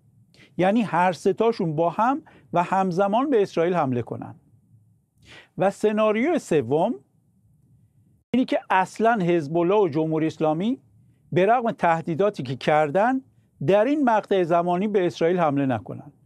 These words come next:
که به نظرم احتمالش خیلی خیلی کمه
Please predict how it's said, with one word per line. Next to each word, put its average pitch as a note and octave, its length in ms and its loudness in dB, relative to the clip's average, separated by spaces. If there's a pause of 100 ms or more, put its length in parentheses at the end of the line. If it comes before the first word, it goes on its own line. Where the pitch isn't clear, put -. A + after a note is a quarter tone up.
(300)
که - 80 -2
به A#3 100 2
نظرم A#3 400 2
احتمالش G#3 640 0
خیلی G3+ 460 0
خیلی A2+ 260 -2
کمه A2+ 400 -8